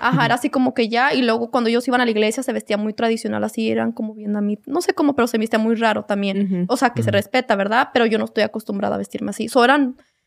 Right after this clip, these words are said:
Speaker 1: en esa, quieras o no, son cositas que sí, al final del día sí van a causar problemillas.
Speaker 3: ¿Y tú?
Speaker 2: Sí. Para mí, haz de cuenta que como venía de la relación que había tenido con el papá, ya me habían terapiado <laughs> bastante.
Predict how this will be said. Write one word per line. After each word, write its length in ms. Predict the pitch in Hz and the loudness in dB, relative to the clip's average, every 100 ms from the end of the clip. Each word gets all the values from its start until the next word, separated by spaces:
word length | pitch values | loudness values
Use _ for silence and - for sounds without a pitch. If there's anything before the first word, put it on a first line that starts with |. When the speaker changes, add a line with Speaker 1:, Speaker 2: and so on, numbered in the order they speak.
| _ _ - | _ _ -10
Speaker 1:
en 100 | 220 | -8
esa, 220 | 233 254 _ _ _ | -6 -8 _ _ _
quieras 220 | 302 311 | 2 4
o 60 | 339 | 4
no, 80 | 254 | 0
son 140 | 285 | 0
cositas 380 | 277 262 254 262 | 0 -2 -2 -2
que 380 | - 208 208 - _ _ | -2 -2 -2 -6 _ _
sí, 180 | 233 214 214 | -8 -4 -2
al 80 | |
final 400 | 214 214 202 202 | 0 0 0 -2
del 160 | 190 214 | -2 -2
día 240 | 208 208 | 0 -2
sí 120 | 214 214 | -2 -4
van 140 | 208 | -4
a 80 | 208 | -4
causar 480 | - 208 202 202 - | -4 -2 -2 -4 -6
problemillas. 580 | - 214 208 202 208 208 - | -4 -2 0 -2 -4 -6 -4
Speaker 3:
¿Y 100 | 135 | -2
tú? 120 | 170 | 0
Speaker 2:
Sí. 200 | 175 165 - - - - | -2 -8 -12 -20 -14 -2
Para 260 | 214 214 | 2 2
mí, 480 | 208 214 233 254 220 - | 2 0 0 -4 -4 -2
haz 120 | 233 | 0
de 60 | |
cuenta 240 | 240 254 254 | 0 -2 -2
que 180 | 254 226 | -4 -4
como 680 | 226 214 208 202 196 196 196 | -2 0 2 2 2 2 0
venía 480 | 190 202 202 202 208 | 0 2 2 2 2
de 100 | 226 | 2
la 160 | 233 | 2
relación 400 | 226 208 196 202 | 2 0 0 -2
que 80 | 202 | 0
había 160 | 214 208 | 0 0
tenido 340 | 214 202 208 | 0 0 0
con 140 | 214 214 | 0 -2
el 120 | 196 | -2
papá, 320 | 180 185 185 | -2 -2 0
ya 160 | 196 196 | 0 0
me 140 | 196 | -2
habían 260 | 190 190 196 | -2 -2 -2
terapiado 600 | 202 196 - 185 185 214 | 0 0 2 4 6 4
<laughs> 20 | |
bastante. 720 | 226 190 - 196 190 214 269 | 2 0 0 0 2 0 -2